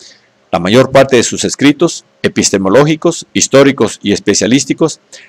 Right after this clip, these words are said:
ha sido recogida por amigos suyos en dos volúmenes de mil novecientos setenta y ocho, titulados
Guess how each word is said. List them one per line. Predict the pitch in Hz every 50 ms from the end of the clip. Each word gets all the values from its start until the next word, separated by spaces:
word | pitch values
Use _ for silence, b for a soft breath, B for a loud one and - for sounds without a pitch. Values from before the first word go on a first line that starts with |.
| B B _ _
ha | - 165
sido | - - 175 170 175
recogida | 170 170 170 175 147 - 165 156 147 160 160
por | - 135 123
amigos | 120 131 139 139 147 135
suyos | - 139 135 135 143 131 - - _
en | - 117 101
dos | 123 127
volúmenes | 117 113 120 127 127 135 131 131 127 127 - - _ _ _ _ -
de | 104 110
mil | 127 160 170
novecientos | 170 156 135 - 147 147
setenta | - - - - 110 101 - 104
y | 107 113
ocho, | 127 131 131 - 165 180 - _ _ _ _
titulados | - 110 - - 104 107 123 131 135 147 139 -